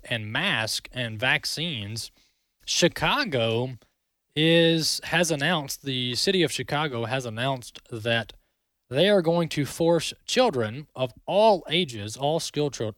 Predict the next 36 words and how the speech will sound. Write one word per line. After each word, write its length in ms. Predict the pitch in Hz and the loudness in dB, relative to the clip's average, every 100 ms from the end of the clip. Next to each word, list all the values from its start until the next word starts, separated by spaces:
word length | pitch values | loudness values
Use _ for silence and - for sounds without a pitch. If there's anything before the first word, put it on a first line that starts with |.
| - | -10
school 280 | - 202 | 0 2
children, 480 | 185 - 107 107 113 - _ _ _ _ | 2 0 -2 -4 -10 -16 _ _ _ _
to 420 | - 180 185 185 160 _ _ _ _ | 2 6 6 6 2 _ _ _ _
wear 400 | 131 185 254 269 | 4 6 8 6
masks 640 | 151 135 240 156 - - - _ | 2 -4 -2 -2 -4 -6 -12 _
all 320 | 151 208 233 | 0 4 4
day 180 | 185 180 | 4 2
long 300 | 170 165 170 | 2 0 -2
at 100 | 117 | -4
school, 400 | - 180 180 151 | -2 4 4 4
regardless 960 | 135 147 127 - 185 285 240 160 151 - - - | 2 -2 -2 0 2 4 4 2 2 -2 -10 2
of 260 | 175 196 - 127 | 6 6 4 -4
vaccination 720 | 123 196 - - 151 247 - | -4 -2 -2 -4 -4 -4 -4
sta-, 280 | 104 - 104 - | -4 -6 -10 -8
s-, 200 | - 107 - | -8 -8 -8
status. 560 | - 117 95 - - - _ _ _ _ _ _ _ - | -4 -4 -4 -8 -12 -16 _ _ _ _ _ _ _ -10
That 200 | 135 165 | 2 4
is 120 | 190 151 | 6 4
out 80 | |
of 40 | 143 | 2
the 60 | |
city 300 | 110 175 160 | 0 0 2
of 100 | 127 | 0
Chicago. 640 | - - 143 170 113 98 95 _ _ _ _ _ | -2 -2 0 0 -2 -8 -10 _ _ _ _ _
And, 160 | 147 151 | -2 0
and 180 | 160 - | -2 2
folks, 300 | 190 185 - | 2 2 0
this 300 | 202 240 170 | 0 2 2
is, 340 | 143 117 - _ _ _ _ _ _ | 0 0 -6 _ _ _ _ _ _
this 260 | 151 226 - | 4 4 4
is 80 | 151 | 2
shameful. 540 | - 139 151 - 113 | 2 2 0 -2 0
We 140 | 170 | 2
should 300 | 208 - 170 | 2 2 0
not 520 | 127 135 147 147 - 120 | 0 0 0 -2 -6 0
be 320 | 123 120 | 2 2